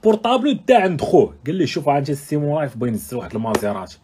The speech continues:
حتى ريحه شي راه غير طلقه، راه غير صوره، انت وجهه وجهك الا خرجها من تما. حتى وقفش عليه بها،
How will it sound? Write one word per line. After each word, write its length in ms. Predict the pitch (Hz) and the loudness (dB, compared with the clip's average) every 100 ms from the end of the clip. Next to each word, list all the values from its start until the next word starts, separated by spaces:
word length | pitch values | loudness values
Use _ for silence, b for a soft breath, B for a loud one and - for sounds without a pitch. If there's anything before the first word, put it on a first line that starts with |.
| b b b b _ - | b b b b _ -8
حتى 260 | 254 - 139 | -8 -4 -2
ريحه 460 | 120 113 113 104 | -2 -4 -4 -8
شي 220 | - 110 | -8 -8
راه 260 | 104 104 113 | -6 -4 -4
غير 400 | 113 117 117 117 | -4 -6 -6 -6
طلقه، 540 | - 110 107 - - - b b b 143 | -4 -4 -4 -12 -18 -20 b b b -4
راه 160 | 123 | 2
غير 300 | 127 131 135 | 4 4 2
صوره، 560 | 131 135 120 117 - - _ - 113 120 | 0 0 2 2 0 -6 _ -8 -8 -4
انت 280 | 127 151 143 | 0 0 4
وجهه 340 | 147 131 104 147 | 4 4 2 2
وجهك 340 | 127 143 - | 2 0 0
الا 80 | 156 | -2
خرجها 400 | - 123 110 131 | 0 -2 0 0
من 140 | 135 | 0
تما. 440 | - 123 117 101 - _ _ b b b b b b b b b b _ _ - | -2 -4 -4 -6 -10 _ _ b b b b b b b b b b _ _ -14
حتى 480 | - - 285 302 285 _ _ _ _ - - - _ _ _ _ - | -14 0 4 4 0 _ _ _ _ -2 -2 -16 _ _ _ _ -8
وقفش 320 | 127 - - | -8 -6 -2
عليه 260 | 113 139 127 | 2 6 6
بها، 380 | 101 107 95 | 4 -2 -4